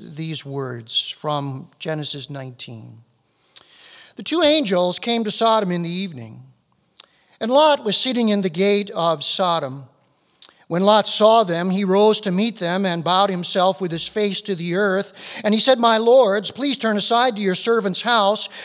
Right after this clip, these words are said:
and spend the night and wash your feet. Then you may rise up early and go on your way.'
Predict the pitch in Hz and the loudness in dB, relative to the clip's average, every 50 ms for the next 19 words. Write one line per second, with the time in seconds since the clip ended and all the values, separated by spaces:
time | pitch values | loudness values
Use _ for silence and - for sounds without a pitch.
0 | - - 214 208 208 208 - - 269 302 330 302 330 302 285 269 247 247 233 220 | -8 0 0 2 2 0 0 2 2 2 2 0 -2 -2 0 2 2 2 2 2
1 | 214 202 202 202 208 214 208 - - 208 190 180 160 - - - 226 208 165 139 | 2 2 4 6 6 6 4 2 0 -2 -2 -2 -2 -6 -8 -8 -6 -6 -6 -8
2 | - - - - - - _ _ _ _ _ _ _ _ _ _ 151 160 180 202 | -10 -14 -18 -20 -20 -20 _ _ _ _ _ _ _ _ _ _ -4 -2 0 2
3 | 208 214 214 214 208 214 208 208 220 190 196 214 208 214 220 233 254 247 220 180 | 2 4 4 4 4 6 4 4 4 2 2 0 0 0 0 2 2 2 2 0
4 | 170 170 180 165 185 185 185 180 175 180 175 175 180 175 170 190 220 220 143 120 | -2 -4 -4 -2 -2 0 0 0 -2 -2 -4 -4 -4 -4 -4 -4 -4 -4 -8 -10
5 | 120 120 - | -14 -18 -20